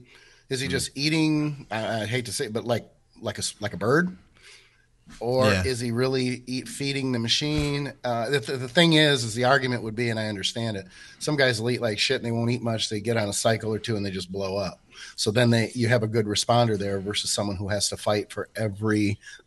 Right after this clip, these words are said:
Speaker 1: ounce
Speaker 2: You know
Speaker 1: of muscle that you can. And then if you're off for two weeks, you end up losing,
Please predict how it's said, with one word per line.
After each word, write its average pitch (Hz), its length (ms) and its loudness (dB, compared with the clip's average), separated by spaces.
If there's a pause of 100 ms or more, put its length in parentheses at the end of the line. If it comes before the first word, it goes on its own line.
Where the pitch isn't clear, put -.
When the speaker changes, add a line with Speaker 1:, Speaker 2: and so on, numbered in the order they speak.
Speaker 1:
ounce 107 300 2
Speaker 2:
You 135 60 -6
know 135 100 2 (160)
Speaker 1:
of 101 160 -4
muscle 101 560 0 (160)
that 101 180 -4
you 113 60 -4
can. 95 140 -6 (200)
And 135 160 8
then 139 140 10
if 123 100 4
you're 117 160 4
off 120 220 8
for 113 80 0
two 101 200 -2
weeks, 107 280 -2
you 101 180 0
end 104 200 0
up 101 160 -2
losing, 104 500 0